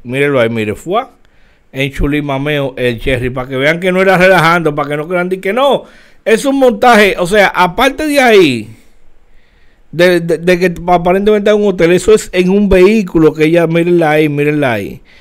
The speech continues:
Se la, la mamá de Dylan Baby con el Cherry. El Cherry ahora aparentemente será el padrastro de Dylan Baby. ¿Qué ustedes creen de eso, señores?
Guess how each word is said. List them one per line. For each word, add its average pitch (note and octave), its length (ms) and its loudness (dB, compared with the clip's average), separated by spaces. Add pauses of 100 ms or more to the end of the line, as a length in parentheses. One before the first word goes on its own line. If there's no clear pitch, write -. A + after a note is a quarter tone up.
(220)
Se - 180 -6
la, D#3 200 4
la D3 180 2
mamá D3 380 0
de F#3+ 140 2
Dylan F#3 200 2
Baby F3 340 0
con D#3 220 -6
el B2 120 -4
Cherry. - 500 -4 (760)
El C3+ 160 -6
Cherry E3 340 2
ahora E3+ 220 4
aparentemente E3 1080 0 (540)
será D#3+ 680 0
el D#3 220 -4
padrastro D3 680 -4
de D3 120 -4
Dylan C#3 340 -6
Baby. G#2+ 380 -8
¿Qué F3 260 2
ustedes E3 420 0
creen C#3+ 340 -4
de A#2 120 -4
eso, A2 220 -12
señores? G2 580 -16